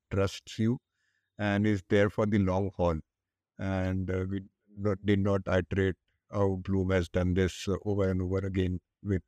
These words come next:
uh, so many deep tech startups. So lastly, I want to, uh, touch upon a very recent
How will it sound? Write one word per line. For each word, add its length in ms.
uh, 400
so 240
many 320
deep 260
tech 160
startups. 640
So 160
lastly, 500
I 140
want 480
to, 300
uh, 160
touch 180
upon 300
a 60
very 280
recent 580